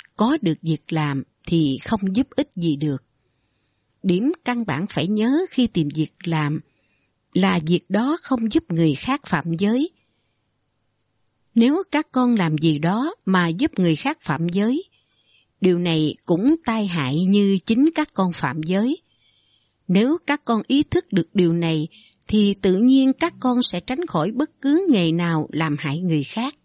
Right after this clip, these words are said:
Thiền sẽ làm cho tâm trong sáng, giúp các con chọn được nghề nào tốt nhất. Nhưng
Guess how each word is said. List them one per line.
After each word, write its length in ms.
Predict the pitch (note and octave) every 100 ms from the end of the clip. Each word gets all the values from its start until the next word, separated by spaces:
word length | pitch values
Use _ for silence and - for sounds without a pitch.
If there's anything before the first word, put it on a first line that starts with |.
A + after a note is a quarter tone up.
| _ _ _ _ _ _ _ _ _ _ _ _ _
Thiền 360 | G3+ G3 F3+ F3+
sẽ 360 | - D#3+ G#3
làm 340 | D4 F#3+ D#3 D#3
cho 200 | - A#3
tâm 300 | - G#3+ G3+
trong 200 | - G#3
sáng, 400 | G3 G#3 A3 C#4 G4 _ _ _ _ -
giúp 180 | C4+ -
các 160 | - D4 -
con 240 | B3 A3+ -
chọn 280 | E3 D3+ E3+
được 180 | D#3 -
nghề 220 | E3 D#3
nào 260 | D3+ D3+ C#3
tốt 280 | - A#3+ D4 -
nhất. 200 | C#4+ - _ _ _ _ _ _ _ -
Nhưng 320 | A#3+ C4+ B3+